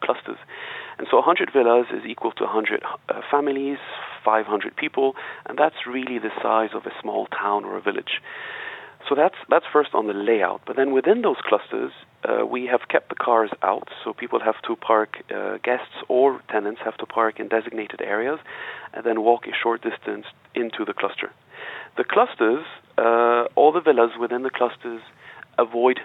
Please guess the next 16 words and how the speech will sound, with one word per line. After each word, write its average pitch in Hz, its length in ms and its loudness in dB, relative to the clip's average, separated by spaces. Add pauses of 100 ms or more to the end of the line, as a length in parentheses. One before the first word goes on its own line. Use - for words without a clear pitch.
(160)
the 117 160 -6
sun 117 160 2
as 107 100 -2
much 113 200 -4
as - 120 -10
possible. 110 380 0 (640)
So, 110 380 6 (180)
um, 110 520 0 (420)
the 120 60 -2
windows 143 500 4
and 113 100 -2
the 110 80 -4
balconies 117 540 2
and 101 140 -8
the 101 80 -8
gardens, 135 480 0